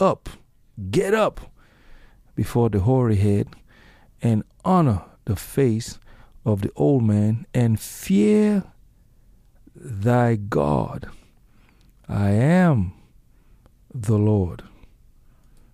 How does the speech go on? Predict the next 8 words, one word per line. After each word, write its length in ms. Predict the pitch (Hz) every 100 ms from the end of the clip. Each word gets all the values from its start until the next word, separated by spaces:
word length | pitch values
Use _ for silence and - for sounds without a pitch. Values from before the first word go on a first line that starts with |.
| _
Did 160 | - 107
you 80 | 131
get 340 | 117 143 120
that? 200 | 101 - - - - _ _ _ _ _ _ _ _ _ _ _ _ _ _ _ _ -
Honor 340 | 151 165 165
the 140 | 143 120
old 300 | 156 170 147
man 480 | 127 120 120 117